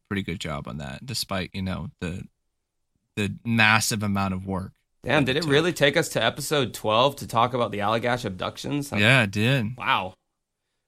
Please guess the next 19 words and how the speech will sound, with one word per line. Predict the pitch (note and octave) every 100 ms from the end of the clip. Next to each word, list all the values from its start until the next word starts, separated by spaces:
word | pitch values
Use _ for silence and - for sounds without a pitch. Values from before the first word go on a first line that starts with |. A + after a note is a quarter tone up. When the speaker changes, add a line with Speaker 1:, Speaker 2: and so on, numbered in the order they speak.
| _ _
Speaker 1:
Um, | B2 B2+ C3 C3 C3 B2+
Speaker 2:
Figured | A2+ C3
that | C3+ C#3+
would |
Speaker 1:
I | C3
Speaker 2:
be | C3
Speaker 1:
also, | C3 C#3 C#3+ C3+ C3+ C3 B2 -
I, | A2+ A#2
I | A2
liked, | A#2 A#2+ A#2 - -
uh, | A2+ A2
the | A2
Satanic | A#2 A2 A2 G#2+ -
Panic | G2+ G#2 -
thing. | G#2+ G#2+ G#2+
I |
thought | G#2+ G#2
that | G#2
was | G2+ G#2+ -